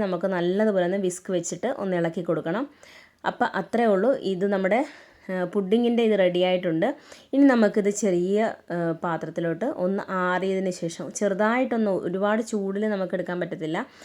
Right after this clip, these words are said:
അപ്പോൾ ചെറിയതായിട്ടൊന്ന് ആറിയതിന് ശേഷം നമുക്കിത്, ഏ, പാത്രത്തിലേക്ക് ഒഴിച്ചെടുക്കാം. ഞാനിവിടെ ഓറഞ്ചിൻ്റെ തൊലി കട്ട് ചെയ്തിട്ട് അതിനകത്തോട്ടാണ്, അപ്പം നല്ലൊരു ഫ്ലേവർ കിട്ടും, അതിന് വേണ്ടി മാത്രമാണ്. നിങ്ങൾക്ക് അങ്ങനെയൊന്നും ചെയ്യണമെന്നില്ല. ഏ, ഏതെങ്കിലും ഒരു പാത്രത്തിൽ മോൾഡിലോ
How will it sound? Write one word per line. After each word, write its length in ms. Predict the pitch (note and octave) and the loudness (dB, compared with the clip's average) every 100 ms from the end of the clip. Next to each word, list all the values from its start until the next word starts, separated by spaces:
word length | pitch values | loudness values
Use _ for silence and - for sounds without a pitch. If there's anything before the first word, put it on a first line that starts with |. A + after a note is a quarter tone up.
| - - | -20 -8
അപ്പോൾ 140 | C4 D4 D4 | -2 0 2
ചെറിയതായിട്ടൊന്ന് 920 | A#3 G#3+ A#3+ C4+ B3+ G#3+ G#3 G#3 G#3+ - F3+ | 2 2 2 4 4 4 4 0 0 0 0
ആറിയതിന് 360 | F3 F#3+ G3 F#3+ | 2 0 -2 -4
ശേഷം 240 | F3 G#3 G#3+ | -4 -2 -2
നമുക്കിത്, 420 | F3 E3 F3 F3+ D4 - | -2 -2 -2 0 -2 -2
ഏ, 20 | F3+ E3+ E3+ - E3+ | -2 0 -2 -4 -4
പാത്രത്തിലേക്ക് 540 | F3 D#3+ D#3+ E3+ D#3+ F3 | -2 -2 -4 -4 -2 -2
ഒഴിച്ചെടുക്കാം. 380 | D3+ E3 D3+ D#3+ | -4 -6 -6 -4
ഞാനിവിടെ 340 | D#3 E3 F3 G#3+ F3+ | -2 -2 0 0 2
ഓറഞ്ചിൻ്റെ 420 | F3 F3+ F#3 G3+ G#3 | 2 0 -2 -2 0
തൊലി 200 | F3+ F#3 A3 - - - | 0 0 -4 -12 -16 -6
കട്ട് 160 | F#3 - | -4 -2
ചെയ്തിട്ട് 240 | F#3 F#3+ A3 | -2 0 0
അതിനകത്തോട്ടാണ്, 540 | F3+ F3 F3+ F3+ E3+ E3 | 2 0 -2 -2 0 -2
അപ്പം 180 | F3+ G#3+ G3+ | 0 -2 0
നല്ലൊരു 320 | F3 F#3+ F#3+ G3+ | 0 0 0 -2
ഫ്ലേവർ 340 | G#3+ F3+ G3+ A3+ G3 | 0 2 2 0 0
കിട്ടും, 140 | E3 E3+ | 0 0
അതിന് 160 | F3+ F#3+ | 0 -2
വേണ്ടി 160 | F#3 F#3 | -2 -2
മാത്രമാണ്. 320 | D#3+ E3+ D#3+ B3 | -2 -2 -4 -2
നിങ്ങൾക്ക് 320 | A3 A3+ A3+ C4 A3+ | -2 -2 0 0 0
അങ്ങനെയൊന്നും 360 | A#3 A3+ A#3 A3+ | -2 0 0 0
ചെയ്യണമെന്നില്ല. 480 | A3+ G3+ G3+ G3+ E3+ G#3+ C#4 - - - - | 0 0 2 2 2 2 -2 -16 -20 -12 0
ഏ, 80 | G#3 G#3+ G#3+ - | 4 4 0 -2
ഏതെങ്കിലും 280 | A3+ A3+ G#3+ A3+ | 2 4 4 4
ഒരു 60 | A3+ | 4
പാത്രത്തിൽ 400 | G3 F#3 F#3 G3+ G#3 G3+ F#3+ | 2 2 -2 0 0 0 2
മോൾഡിലോ 520 | F#3 F#3 F#3 G3 G#3+ | 4 4 4 2 2